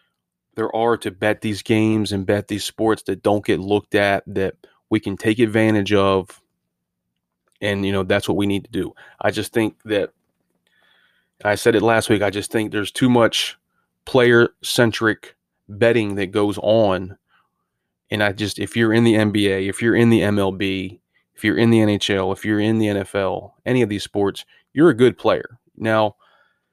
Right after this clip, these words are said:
for one game or two games, I think you can, you know, those teams, when they're missing their stars, it, it's not that big of a deal. So that's why we can bet these game, these, these systems on their face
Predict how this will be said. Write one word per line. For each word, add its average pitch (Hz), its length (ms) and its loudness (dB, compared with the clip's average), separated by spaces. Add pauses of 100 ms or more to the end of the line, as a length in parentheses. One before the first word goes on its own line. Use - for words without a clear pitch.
(840)
for - 200 0
one 131 220 4
game 135 300 2
or 110 60 -2
two 131 200 -4
games, 131 600 2
I 104 140 -8
think 117 260 -8
you 117 80 -4
can, 107 420 -6
you 107 140 -12
know, 104 140 -6
those 107 220 -2
teams, 113 420 -2
when 110 180 -2
they're 110 100 0
missing 110 340 0
their 95 100 -4
stars, 113 420 4
it, 107 180 -4
it's - 140 -8
not 104 140 0
that 98 180 -2
big 101 160 -4
of 92 80 -10
a 95 60 -14
deal. 104 340 4
So 101 180 -4
that's 104 220 -2
why 110 140 4
we 107 160 4
can 101 180 -4
bet 117 220 0
these 104 160 -8
game, 107 320 -2
these, 101 360 -10
these 107 220 -6
systems 107 560 -4
on 120 240 2
their 107 140 2
face - 640 -2